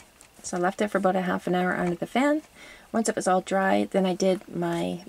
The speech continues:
bead of glue along that line and just added my longer bits of fur. So some things to keep in mind, that if you don't want to do that after the fact, you might want to paint that before you add your yarn.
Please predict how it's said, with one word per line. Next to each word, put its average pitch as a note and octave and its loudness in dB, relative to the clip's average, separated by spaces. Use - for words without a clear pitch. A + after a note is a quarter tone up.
bead F#3+ 0
of F#3+ -2
glue F3+ 0
along E3+ -6
that - -6
line F3 -2
and F#3+ -2
just - -2
added F3+ -2
my F3+ -2
longer F3 -2
bits - -6
of F3+ -6
fur. - -6
So - -4
some A3+ 2
things G#3+ 0
to G#3 -8
keep - -8
in F#3 -2
mind, F#3 0
that - -2
if - -4
you F#3 -4
don't F#3 4
want F#3 0
to - -2
do F3+ 0
that F3 0
after F#3 0
the G3 2
fact, A#3 2
you G3 2
might F#3+ 0
want F#3 2
to F#3 0
paint F3+ -2
that - -4
before E3+ -4
you F3+ -6
add - -4
your - -4
yarn. F#3+ -4